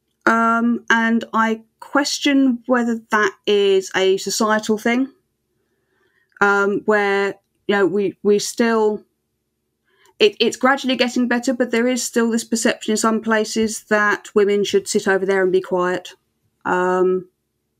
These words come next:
but, you know, I, I, I do wonder if that does come into play a little bit still. But yeah, her book, I would definitely recommend her reading that, um, because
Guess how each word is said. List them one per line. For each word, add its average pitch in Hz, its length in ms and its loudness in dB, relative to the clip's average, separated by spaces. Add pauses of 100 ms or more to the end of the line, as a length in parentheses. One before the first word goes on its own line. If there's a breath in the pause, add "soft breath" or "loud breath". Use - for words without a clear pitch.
(460)
but, - 240 0
you 415 60 4
know, 196 80 2
I, 196 240 -2
I, 196 160 2 (180)
I 196 120 2
do 202 220 2
wonder 196 280 2
if 196 160 -4
that 196 340 0
does 190 260 0
come 185 200 0
into 180 200 2
play 175 420 -2 (120)
a 190 60 2
little 196 240 2
bit 175 160 -2
still. 180 600 0 (1040)
But 233 100 2
yeah, 220 120 4
her 247 200 2
book, 220 340 0
I 208 100 2
would 208 140 0
definitely 226 380 2
recommend 190 720 2 (220)
her 175 260 0 (480)
reading 185 400 4
that, 175 500 -2 (560)
um, 180 600 0
because 190 760 0